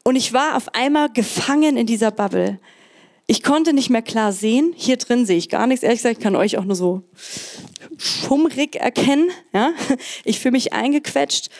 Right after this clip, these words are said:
und ich konnte auch fast nicht mehr sprechen, weil mich so eine Verlustangst plötzlich gepackt hat und umgeben hat.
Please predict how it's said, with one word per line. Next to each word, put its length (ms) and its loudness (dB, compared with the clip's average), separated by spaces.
und 400 0
ich 200 -4
konnte 440 0
auch 220 0
fast 340 -6
nicht 140 0
mehr 140 2
sprechen, 580 -2
weil 120 2
mich 220 0
so 200 2
eine 240 2
Verlustangst 1300 -2
plötzlich 380 0
gepackt 560 -4
hat 140 0
und 100 4
umgeben 540 0
hat. 260 -8